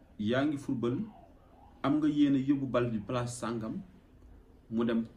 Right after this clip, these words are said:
fu safaanoo ak fi nga ko bëggoon. Baaxul. Day firi loola ñu la dénk, da nga ca échec, maanaam échec ci sa responsabilité wala ndombal tànk. Bu fekkee ne dem na fa nga ko jublu, baax na ci gént. Da nga gént mbëkk bal bi ak sa bopp.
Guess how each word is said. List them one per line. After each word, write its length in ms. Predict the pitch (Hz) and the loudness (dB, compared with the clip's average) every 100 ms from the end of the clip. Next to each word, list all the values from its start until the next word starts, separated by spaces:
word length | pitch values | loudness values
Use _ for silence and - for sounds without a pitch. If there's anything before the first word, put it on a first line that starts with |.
| - | -20
fu 200 | - 120 | -14 -8
safaanoo 460 | 135 131 113 104 - | -6 -2 -2 -2 -4
ak 80 | - | -10
fi 100 | 104 | -10
nga 80 | 95 | -8
ko 80 | 90 | -8
bëggoon. 340 | 92 90 85 - - - - - - - - - - - | -8 -8 -10 -12 -20 -20 -20 -20 -20 -20 -20 -20 -20 -6
Baaxul. 360 | 113 120 104 104 | -4 -4 -6 -2
Day 160 | 135 | -2
firi 220 | 139 135 123 | -2 -4 -2
loola 260 | 135 151 | 0 0
ñu 100 | 147 | 0
la 100 | 131 | -2
dénk, 300 | 113 104 101 117 - - - - - - - - - - | -2 -2 -2 -8 -12 -12 -16 -20 -20 -20 -20 -20 -20 -16
da 180 | 104 113 | -6 -4
nga 140 | 123 | -4
ca 300 | 123 113 104 - | -4 -4 -4 -6
échec, 260 | 107 101 101 - - | -8 -6 -10 -12 -12
maanaam 420 | 95 104 107 113 - - - - - - | -8 -4 -4 -4 -6 -14 -20 -20 -20 -12
échec 300 | 117 123 - - | -8 -8 -10 -10
ci 80 | 113 | -8
sa 120 | 101 95 - | -6 -8 -8
responsabilité 680 | 117 - 107 107 92 92 92 | -12 -8 -8 -6 -4 -4 -4
wala 160 | 90 90 | -6 -6
ndombal 340 | 92 90 87 | -8 -8 -8
tànk. 160 | 87 87 | -10 -8
Bu 80 | 123 | -8
fekkee 260 | 151 170 147 | -6 -4 -4
ne 100 | 120 | -2
dem 140 | 127 | 0
na 60 | 127 | 0
fa 120 | 123 | -2
nga 100 | 117 | -4
ko 100 | 104 90 - - | -6 -8 -14 -6
jublu, 280 | 104 104 139 - - - - | -4 -4 -6 -10 -20 -20 -16
baax 200 | 92 107 98 | -6 -4 -4
na 60 | |
ci 100 | 95 - | -10 -12
gént. 220 | 80 73 - - - - - - - - - - - - - - 120 | -12 -14 -16 -20 -20 -20 -20 -20 -20 -20 -20 -20 -20 -20 -20 -20 -2
Da 100 | 156 | 2
nga 120 | 185 | 4
gént 240 | 180 175 | 4 4
mbëkk 400 | 160 147 156 - 135 | 2 0 -4 -4 -2
bal 200 | 117 104 | 0 0
bi 80 | - | -4
ak 140 | 110 | -8
sa 100 | - 113 | -6 -6
bopp. 280 | 101 95 | -6 -8